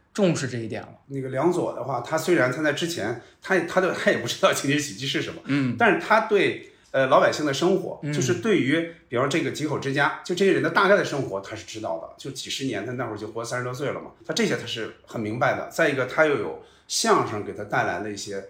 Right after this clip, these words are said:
Speaker 2: 创作包袱的，就写出包袱的这种经验，
Speaker 1: 嗯。
Speaker 2: 所以他能比较灵活地运用进去。哪怕他可能看那些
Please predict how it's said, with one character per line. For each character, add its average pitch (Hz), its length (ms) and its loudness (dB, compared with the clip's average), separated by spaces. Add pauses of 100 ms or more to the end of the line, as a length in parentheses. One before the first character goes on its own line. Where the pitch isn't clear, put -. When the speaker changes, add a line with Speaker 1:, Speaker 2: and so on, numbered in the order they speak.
(160)
Speaker 2:
创 - 260 -10
作 117 140 -4
包 262 320 4
袱 113 200 -4
的， - 220 -8
就 139 120 -6
写 98 200 -6
出 139 120 -10
包 220 260 4
袱 127 180 -6
的 98 100 -4
这 165 140 -6
种 113 160 -2
经 135 160 0
验， 170 300 2
Speaker 1:
嗯。 - 100 -20
Speaker 2:
所 175 160 2
以 165 40 4
他 175 180 0
能 139 300 0
比 135 140 -8
较 151 200 2
灵 117 120 -4
活 87 200 -8
地 95 40 -12
运 107 60 -6
用 87 100 -6
进 - 180 -14
去。 - 140 -14
哪 110 160 -4
怕 - 200 2
他 175 140 2
可 - 200 -6
能 131 140 -4
看 156 220 -2
那 120 80 0
些 131 240 -6